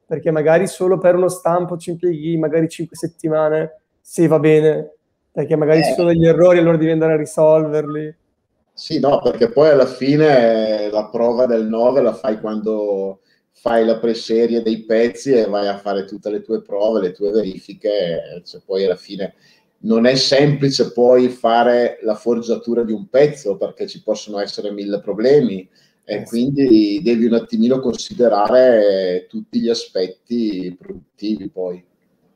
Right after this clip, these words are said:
Speaker 1: Esatto, esattamente. No, no, infatti dietro davvero ogni singolo progetto c'è, c'è in realtà un mondo, non, non c'è solo, cioè, no, non è estetica, lì è proprio progettazione,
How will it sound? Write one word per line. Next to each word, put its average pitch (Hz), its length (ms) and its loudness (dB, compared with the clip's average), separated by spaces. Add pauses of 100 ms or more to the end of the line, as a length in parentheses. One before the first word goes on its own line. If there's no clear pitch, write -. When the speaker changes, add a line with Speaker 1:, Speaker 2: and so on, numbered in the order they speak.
(140)
Speaker 1:
Esatto, 139 760 -14
esattamente. 131 720 -10
No, 151 140 -2
no, 165 120 4
infatti 165 600 0 (380)
dietro 226 480 4
davvero 196 340 4
ogni 196 200 4
singolo 202 440 0
progetto 151 520 -2
c'è, 156 500 0
c'è 165 160 -6
in 160 60 -2
realtà 151 260 -2
un 165 160 0
mondo, 156 460 0
non, 147 280 -6
non 147 160 -8
c'è 151 160 -12
solo, 147 840 -4
cioè, 143 280 -4
no, 143 160 -2
non 151 220 0
è 165 80 2
estetica, 143 800 -4
lì 143 140 -4
è 151 120 2
proprio 156 280 -6
progettazione, 147 1300 -6